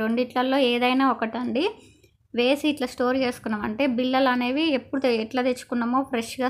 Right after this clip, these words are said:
స్టార్టింగ్లో అట్లనే ఉంటాయి. ఎన్ని రోజులైనా సరే కరిగిపోకుండా ఉంటాయండి. So,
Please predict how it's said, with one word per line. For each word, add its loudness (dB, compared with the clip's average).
స్టార్టింగ్లో -2
అట్లనే 0
ఉంటాయి. -2
ఎన్ని 0
రోజులైనా 0
సరే -4
కరిగిపోకుండా -2
ఉంటాయండి. -4
So, -6